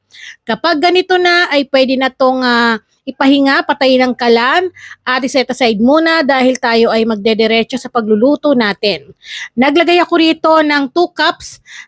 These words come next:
ng, ah, pangalawang piga ng niyog ulit at naglagay ako ng one cup ng, ah, asukal. Then, konting asin, pambalance para hindi nakakaumay. So, yung asukal natin ay wash sugar yung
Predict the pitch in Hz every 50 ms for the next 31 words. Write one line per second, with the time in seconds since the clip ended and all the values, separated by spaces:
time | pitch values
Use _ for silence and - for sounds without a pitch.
0 | _ _ - 254 254 254 247 240 233 226 220 220 - 269 247 262 269 269 262 294
1 | 320 339 - 339 277 254 294 285 285 285 285 277 277 277 277 277 262 233 269 269
2 | 277 311 349 349 - - 302 285 - 285 277 247 269 269 240 269 269 262 - 269
3 | 269 269 254 247 262 269 269 277 254 - 269 262 - - 254 247 247 254 277 330
4 | 370 370 - _ - - - - - - - - 135 226 220 220 226 226 247 -
5 | - 277 269 254 - 269 262 240 202 180 185 160 - _ 202 202 247 254 277 311
6 | 349 359 311 - 285 285 285 269 - 294 285 302 277 269 - - 311 320 311 277
7 | - 269 262 247 226 233 233 226 233 247 262 262 254 - - - 233 233 233 220
8 | 233 240 226 226 226 226 - - 226 - - 240 175 185 190 214 240 247 240 208
9 | 175 185 190 - _ _ _ - - - - - - _ - - 269 247 247 233
10 | 233 - - - - 302 294 - 302 302 311 302 302 294 - - 302 302 311 311
11 | 302 254 262 247 247 254 269 262 - - 302 277 262 277 285 277 277 277